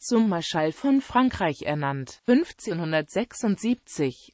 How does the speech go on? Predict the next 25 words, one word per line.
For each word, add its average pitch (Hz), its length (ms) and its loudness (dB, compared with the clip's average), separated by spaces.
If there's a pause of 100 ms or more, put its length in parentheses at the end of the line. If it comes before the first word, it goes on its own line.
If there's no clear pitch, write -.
der 180 100 2
spanische 277 640 0
Statthalter 170 880 -2
in 175 140 -2
den 175 160 2
Niederlanden 190 760 0
Don 175 180 2
Juan 165 460 0
de 165 160 2
Austria 240 720 0
und 175 240 -2
die 180 80 2
Generalstaaten 180 1000 4
schließen 190 480 -6
das 165 240 0
ewige 240 500 2
Edikt, 151 600 -6
mit 196 220 4
dem 175 180 2
der 175 100 4
Statthalter 175 720 0
die 180 160 -4
Genter 277 480 0
Pazifikation 180 1160 -2
anerkennt. 170 880 0